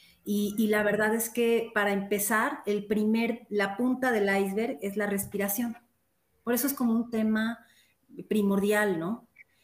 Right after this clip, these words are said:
Porque, obviamente, ha-, hay gente a la que te, te puede dar covid. A lo mejor, como dicen muchas personas, yo he oído que a todos nos va a dar, ¿no?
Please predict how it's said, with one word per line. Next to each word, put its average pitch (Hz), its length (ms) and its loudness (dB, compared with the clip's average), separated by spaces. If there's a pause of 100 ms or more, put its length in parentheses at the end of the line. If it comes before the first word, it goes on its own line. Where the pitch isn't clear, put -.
(120)
Porque, 196 600 0 (120)
obviamente, 320 760 2
ha-, 208 260 -2
hay 254 120 2
gente 262 460 -2
a 220 80 0
la 202 140 -2
que 208 80 -4
te, 208 120 -2
te - 180 -4
puede 339 220 0
dar 320 200 0
covid. 277 360 2
A 202 60 2
lo 190 100 0
mejor, 208 300 -2
como 254 200 0
dicen 240 300 0
muchas 226 320 -2
personas, 220 380 -2
yo 208 100 2
he - 40 0
oído 208 200 0
que 160 100 -4
a 156 100 -6
todos 220 240 0
nos 185 160 -2
va 185 80 0
a - 20 -4
dar, 185 260 -2
¿no? 202 260 -6